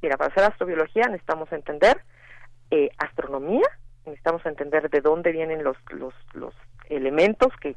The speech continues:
que por-, conforman a la vida humana, a los planetas, porque los planetas son los lugares en donde vamos a buscar vida, necesitamos saber cómo se forman los planetas, neces-, de qué están hechos los planetas, cuáles planetas son potencialmente habitables, cómo encontramos planetas,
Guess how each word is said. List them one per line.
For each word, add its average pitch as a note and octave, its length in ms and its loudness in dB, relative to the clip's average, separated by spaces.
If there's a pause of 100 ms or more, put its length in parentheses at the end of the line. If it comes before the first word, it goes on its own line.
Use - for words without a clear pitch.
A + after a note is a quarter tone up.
(100)
que - 80 -10
por-, C#3 300 -2
conforman D#3 580 0
a C#3 60 -4
la B2+ 120 -4
vida D3+ 220 -2
humana, F#3 380 2
a E3 40 2
los C3+ 180 -4
planetas, D#3 520 0 (540)
porque C#3 220 -2
los C#3+ 160 -4
planetas D3+ 360 0
son D#3 160 -2
los D3 100 -2
lugares E3+ 480 4
en D3 120 -10
donde C3+ 220 -8
vamos C#3 280 -4
a C3+ 80 2
buscar F3+ 360 2
vida, B3 280 2 (400)
necesitamos E3+ 300 2
saber C#3+ 200 4
cómo D#3 220 -2
se C3+ 100 -12
forman G#3+ 500 4
los F3+ 140 -2
planetas, G#3 560 2 (500)
neces-, C#3+ 300 -8
de E3+ 220 0
qué A3+ 100 8
están F#3+ 360 2
hechos F#3 240 -4
los D#3+ 140 -14
planetas, F3 500 0
cuáles F3+ 340 4
planetas E3 340 -6
son E3 120 -8
potencialmente E3 640 -4
habitables, F#3 380 2
cómo D3+ 220 -10
encontramos F#3 560 -2
planetas, G3 460 0